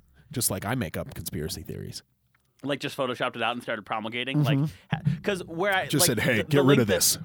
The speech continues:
Speaker 2: right,
Speaker 1: forever."
Speaker 2: the link that Katie sent me was, like, from a kid of a Fruit of the Loom employee.
Speaker 1: Oh, okay.
Speaker 2: And he's like, "Yeah, we have a shit ton of stuff in, like, our, our attic,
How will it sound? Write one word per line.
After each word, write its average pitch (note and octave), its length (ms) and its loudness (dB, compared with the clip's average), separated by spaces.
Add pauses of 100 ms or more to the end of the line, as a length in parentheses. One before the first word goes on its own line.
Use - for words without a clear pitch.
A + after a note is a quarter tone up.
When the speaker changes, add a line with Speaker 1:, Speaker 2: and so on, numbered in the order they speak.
(120)
Speaker 2:
right, D#3 160 4
Speaker 1:
forever." A2 400 0
Speaker 2:
the E3 80 -2
link G3+ 180 -4
that - 40 -18
Katie G3 220 -4
sent D3+ 140 -4
me C3+ 100 -6
was, B2+ 180 -4
like, A#2 320 -2 (220)
from D3+ 520 -2
a C3+ 80 -2
kid D3+ 520 -2 (100)
of C3+ 160 0
a B2 80 -4
Fruit D#3 220 -2
of A#2+ 60 -10
the A#2+ 60 -4
Loom C3 460 -4 (720)
employee. C#3+ 500 2
Speaker 1:
Oh, B2+ 280 6
okay. G#2+ 380 0 (360)
Speaker 2:
And E3+ 100 -2
he's F3 160 -2
like, C#3+ 140 -2
"Yeah, E3 140 2
we C3+ 100 -2
have D3 120 -2
a B2+ 40 -4
shit - 340 -6
ton D#3+ 240 -2
of B2+ 100 -6
stuff D3+ 440 -2
in, C3+ 240 -4
like, B2+ 160 -6
our, B2 320 -2
our A#2 180 -2
attic, C#3 440 0